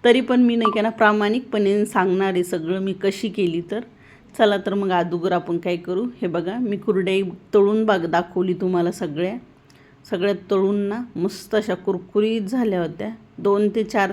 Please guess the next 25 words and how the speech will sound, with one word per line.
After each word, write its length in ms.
तळून 300
बघितल्यात. 540
आता 160
तुम्हाला 380
अशा 200
पण 200
दाखवते 600
त्या 100
कशा 280
झाल्या. 240
हे 60
बघा 160
किती 260
पांढऱ्या 500
शुभ्र, 380
काहीही 580
टाकलेलं 640
नाही 240
आहे 120
याच्यामध्ये. 580
एकदम 520
आपले 220
साधी 440
सगळे 380
करतात 360